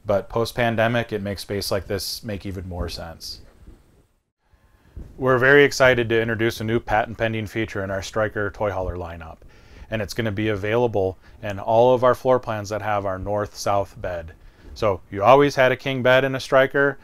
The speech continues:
but now you get our patent pending king bed slide. So very easily, I can shift this king bed over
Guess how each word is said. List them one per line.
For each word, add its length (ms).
but 200
now 340
you 140
get 160
our 120
patent 360
pending 380
king 240
bed 240
slide. 480
So 280
very 320
easily, 540
I 120
can 140
shift 280
this 200
king 240
bed 180
over 400